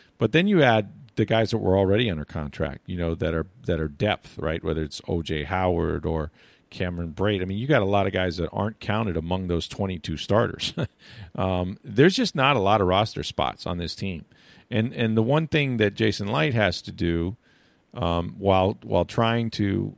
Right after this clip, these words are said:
uh, maximize this window with Tom Brady, you wanna go for as many Lombardis as you can stuff inside, you know, the facility. But by the same token, you still, you still want young players. You know, you wanna draft and develop. Now,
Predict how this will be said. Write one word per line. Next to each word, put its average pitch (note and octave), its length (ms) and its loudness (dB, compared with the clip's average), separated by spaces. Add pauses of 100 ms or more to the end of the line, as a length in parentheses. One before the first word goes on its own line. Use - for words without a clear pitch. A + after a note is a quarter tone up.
uh, F2+ 180 -6
maximize F#2+ 680 -2
this F2+ 200 -4
window G#2+ 320 2
with E2+ 160 -2
Tom F2 240 -2
Brady, G#2+ 300 0
you F#2 140 -4
wanna F2+ 240 -4
go F2+ 220 -2
for F#2 200 -4
as F2 100 -4
many F#2 180 -4
Lombardis F2 560 -2
as E2+ 140 -6
you F2 80 -4
can - 180 -8 (160)
stuff - 460 -4
inside, F2 600 -4 (120)
you F#2+ 140 -4
know, D#2+ 240 -6 (100)
the A#2+ 80 -8
facility. G2 600 -2 (600)
But G2 100 0
by G#2+ 140 4
the G2 80 0
same A#2 320 0
token, G#2 500 2
you G#2 140 0
still, A#2 500 4 (140)
you G#2 140 -2
still B2+ 200 2
want A2 300 0
young A2+ 260 2
players. G2+ 560 0
You G2 80 -4
know, F2 100 0
you F2+ 140 0
wanna F#2 200 -2
draft F#2 400 0
and F2+ 80 -4
develop. G2 340 2
Now, F#2 240 -2